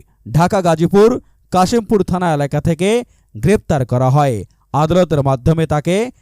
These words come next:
জেলা কারাগারে পাঠানো হয়েছে।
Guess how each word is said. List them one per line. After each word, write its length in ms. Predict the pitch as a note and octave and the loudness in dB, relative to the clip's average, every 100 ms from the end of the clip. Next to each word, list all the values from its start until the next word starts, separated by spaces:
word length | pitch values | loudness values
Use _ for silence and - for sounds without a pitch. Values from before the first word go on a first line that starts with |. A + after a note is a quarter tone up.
| _ - | _ -6
জেলা 280 | A#2+ F3+ F#3+ | -2 0 0
কারাগারে 480 | G3 G3 G3 G#3 C#3 G#2+ _ _ - | 0 0 0 0 -2 -6 _ _ -4
পাঠানো 360 | F#3+ F#3+ E3+ C3 | 0 0 0 2
হয়েছে। 420 | A#2+ A#2 A2+ C3 | 0 0 -2 -2